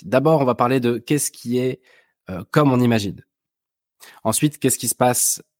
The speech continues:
euh, enfin, comment ça se déroule, en fait. Et puis, enfin, qu'est-ce qui est différent ? Qu'est-ce que tu peux pas savoir depuis là où tu es aujourd'hui et qui risque de se passer dans un bilan de compétences, en positif ou en négatif ?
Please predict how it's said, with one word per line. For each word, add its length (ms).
euh, 460
enfin, 160
comment 180
ça 140
se 80
déroule, 340
en 80
fait. 400
Et 80
puis, 220
enfin, 440
qu'est-ce 240
qui 220
est 60
différent ? 640
Qu'est-ce 160
que 80
tu 140
peux 100
pas 160
savoir 400
depuis 240
là 100
où 60
tu 180
es 60
aujourd'hui 560
et 80
qui 240
risque 240
de 80
se 120
passer 280
dans 120
un 60
bilan 140
de 40
compétences, 540
en 80
positif 480
ou 40
en 40
négatif ? 540